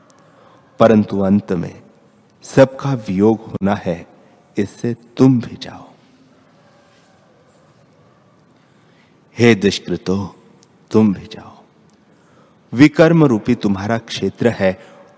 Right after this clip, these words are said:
और युवावस्था बीज है, उससे दुख फल होता है। तुम्हारे साथ भी संयोग हुआ था,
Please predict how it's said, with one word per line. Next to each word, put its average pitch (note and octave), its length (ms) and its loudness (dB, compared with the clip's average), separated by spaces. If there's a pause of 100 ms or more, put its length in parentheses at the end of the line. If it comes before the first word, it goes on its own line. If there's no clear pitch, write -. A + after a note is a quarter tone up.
और G#2+ 100 2
युवावस्था C3 1000 -2
बीज - 400 -10
है, - 140 -20 (880)
उससे C3 380 2
दुख B2 500 -6
फल A2+ 340 -2
होता G2+ 340 -2
है। F2+ 300 -12 (920)
तुम्हारे G#2+ 400 0
साथ G2+ 520 -4
भी G#2+ 100 -6
संयोग G2 600 -4
हुआ G2+ 200 -4
था, F#2 300 -12